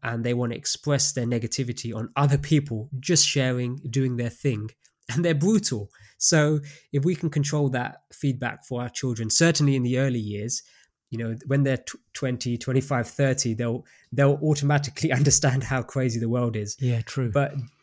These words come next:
Speaker 1: do they have to experience that at the age of eight or seven or eleven? I don't know.
Speaker 2: Hmm. Great. Two good examples there. And I think anyone listening, you know, do take notes. I think this is gonna be in our show notes as well. It, it, th-, this podcast has been very much about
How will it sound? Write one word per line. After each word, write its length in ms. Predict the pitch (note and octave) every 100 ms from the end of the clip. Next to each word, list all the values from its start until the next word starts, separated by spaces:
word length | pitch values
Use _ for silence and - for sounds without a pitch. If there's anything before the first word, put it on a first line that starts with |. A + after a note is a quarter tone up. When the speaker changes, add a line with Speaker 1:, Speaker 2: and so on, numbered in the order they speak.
| -
Speaker 1:
do 140 | E3+
they 100 | F#3
have 180 | E3 D#3+
to 100 | D3+
experience 500 | C#3+ - C#3 C3 -
that 200 | C3 A2+
at 60 | A#2
the 120 | B2
age 160 | A#2
of 100 | A2 -
eight 400 | B2+ B2+ - - -
or 180 | A#2+ C#3
seven 540 | - B2 A#2 A#2+ A#2+
or 180 | A2 A2+
eleven? 460 | A2+ A#2 A2+ A2+ C3+
I 80 | A2+
don't 200 | A#2 A2+
know. 160 | G#2+ G#2+ _ _ _ _ _ _ -
Speaker 2:
Hmm. 200 | B2+ A2 F2+ _ _ _
Great. 340 | - C#3+ C#3 -
Two 160 | -
good 160 | E3 F3
examples 540 | C#3+ D#3+ D3+ C3+ A#2+
there. 160 | B2+ A#2
And 120 | C3+
I 40 | C3
think 280 | - D3 -
anyone 280 | C#3+ C#3 C3+
listening, 400 | C3+ - B2+ C3+
you 80 |
know, 100 | C3+ - -
do 140 | F3
take 260 | D#3 D#3 C#3+
notes. 240 | C3 C#3+
I 40 | C3
think 120 | E3+
this 100 | -
is 20 |
gonna 100 | D3
be 80 | C#3
in 80 | C3+
our 100 | B2
show 220 | - C3
notes 300 | A#2+ C3 -
as 100 | A2
well. 340 | B2+ A#2+ A2 _ _ - - - - - _ _
It, 160 | - -
it, 260 | E3+ - -
th-, 200 | - G3 -
this 120 | -
podcast 460 | - G3 - E3
has 100 | -
been 200 | B2+ D3+
very 180 | D3 D#3+
much 240 | D3+ - -
about 380 | A2+ C3 C3+